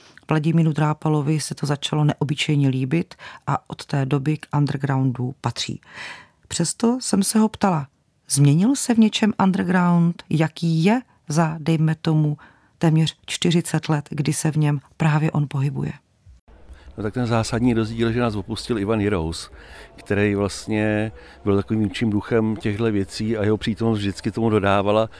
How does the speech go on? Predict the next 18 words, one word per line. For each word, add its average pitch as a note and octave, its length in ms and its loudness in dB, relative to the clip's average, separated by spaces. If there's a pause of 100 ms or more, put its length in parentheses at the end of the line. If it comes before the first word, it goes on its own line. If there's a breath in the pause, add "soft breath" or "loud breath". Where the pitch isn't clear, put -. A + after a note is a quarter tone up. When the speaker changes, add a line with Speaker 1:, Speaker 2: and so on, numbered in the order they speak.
(240 loud breath)
Speaker 2:
jakýsi G#2 400 -6
bonus A2 300 -2
navíc. G#2 380 -2
Takže F#2+ 280 -4
to G#2+ 160 0
je, A#2 220 4
ale G2+ 260 0
to G#2+ 100 -2
je A2+ 80 2
spíš C3 220 -4
pro F#2+ 180 -2
znalce G2+ 400 0
nebo A#2 80 0
pro G#2 120 -2
lidi, G2+ 180 -2
kteří G#2 220 -4
Martina A2 380 -4
znali. G2+ 420 0